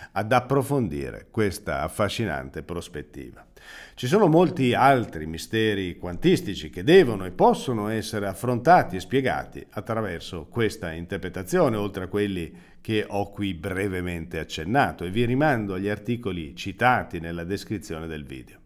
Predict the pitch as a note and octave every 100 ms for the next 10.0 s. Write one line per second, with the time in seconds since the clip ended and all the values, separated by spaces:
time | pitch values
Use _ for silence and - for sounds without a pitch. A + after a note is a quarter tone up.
0 | _ _ - G2 G#2 G2+ C#3 D3+ G#2 G#2+
1 | G#2 F#2+ A#2 A#2 A#2+ A2+ G2+ G#2 B2+ F#2+
2 | F2 G2+ A2+ A2+ G2 F2+ F#2 F#2+ - B2
3 | G#2+ G2+ F#2 G#2 B2 E3+ B2+ D#2+ D#2 -
4 | D#2+ D2+ C#2 E2+ F2 E2+ E2+ F2 F2+ F2
5 | E2 D#2+ E2 E2+ F2 D#2 E2+ E2 E2 F#2
6 | E2+ E2+ A2 D#3+ D#3 A2 E2 - - A#2
7 | A2 G#2+ B2 B2+ A#2+ G#2 - C3 B2+ A2
8 | G2 G#2 G2+ G2 C3 B2 A2+ A2 G2+ -
9 | G2+ F#2 F#2 F2 F#2 A2+ D3 D#2+ - -